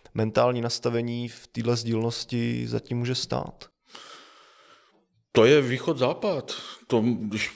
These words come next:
Speaker 2: půjdete Evropou, eh, od západu na východ, tak zase je to do značné míry klišé, ale do značné míry to funguje, že ta pohostinnost je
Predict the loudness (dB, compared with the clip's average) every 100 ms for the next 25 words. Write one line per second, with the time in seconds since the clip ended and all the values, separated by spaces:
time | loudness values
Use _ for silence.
0 | -4 2 2 4 4 4 2 2 4 4
1 | 2 -4 -10 -4 2 4 4 0 -4 -2
2 | -2 0 0 2 2 2 2 0 -2 0
3 | 2 2 -2 -2 -4 -2 -4 -4 -6 -2
4 | 2 0 -2 -12 -18 -10 -6 -2 -2 0
5 | 0 2 2 0 -2 -2 2 2 4 4
6 | 4 4 0 -10 -18 -20 _ _ _ -20
7 | -18 -12 -8 -8 -8 -2 2 2 2 0
8 | 0 2 0 -2 -6 -4 -4 -4 -6 -6
9 | -14 -20 -20 -4 -4 -2 -2 0 -2 -6
10 | -4 -2 -2 -2 0 2